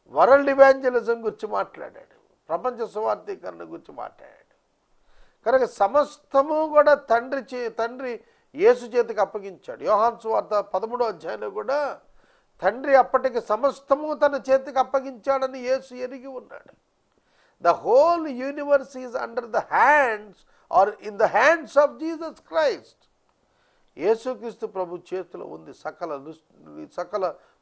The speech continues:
సృష్టి యొక్క గతి గమనం. ఈ రాత్రి వాక్యం వింటున్న సహోదరుడా, సహోదరి, సమస్తము నా తండ్రి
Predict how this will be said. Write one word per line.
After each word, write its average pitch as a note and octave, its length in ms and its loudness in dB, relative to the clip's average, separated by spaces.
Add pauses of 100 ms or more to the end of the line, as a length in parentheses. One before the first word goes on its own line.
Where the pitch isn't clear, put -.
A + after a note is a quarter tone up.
(120)
సృష్టి G#3 300 -8
యొక్క F3+ 260 -6
గతి D#3 600 -6
గమనం. C#3 280 -8 (1700)
ఈ A#2 80 -20
రాత్రి C3+ 400 -6
వాక్యం A#2 380 -16
వింటున్న A2 360 -20 (720)
సహోదరుడా, A#2 580 -12 (160)
సహోదరి, - 400 -20 (1500)
సమస్తము D3+ 680 -8
నా B2 200 -10
తండ్రి B2+ 360 -18